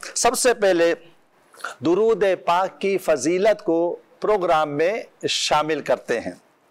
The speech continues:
اللہ پاک کے پیارے نبی رسول ہاشمی صلی اللہ علیہ وسلم نے ارشاد فرمایا، "فرض حج کرو، بے شک اس کا اجر بیس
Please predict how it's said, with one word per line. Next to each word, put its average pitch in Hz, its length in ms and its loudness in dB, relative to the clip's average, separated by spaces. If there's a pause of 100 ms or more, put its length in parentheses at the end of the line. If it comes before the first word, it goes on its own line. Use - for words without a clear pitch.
(680)
اللہ 196 420 2
پاک 220 240 2
کے 226 100 4
پیارے 196 380 2
نبی 190 460 0 (440)
رسول 196 360 2 (160)
ہاشمی 175 520 0 (340)
صلی 214 460 2
اللہ 190 760 2
علیہ 180 520 2
وسلم 175 580 0
نے 185 340 -2
ارشاد 165 540 2
فرمایا، 151 520 2 (1040)
"فرض 208 380 4 (140)
حج 208 260 2
کرو، 170 440 2 (560)
بے 269 340 2
شک - 360 -2
اس 214 240 0
کا 240 160 2 (100)
اجر 165 360 2 (600)
بیس 226 540 0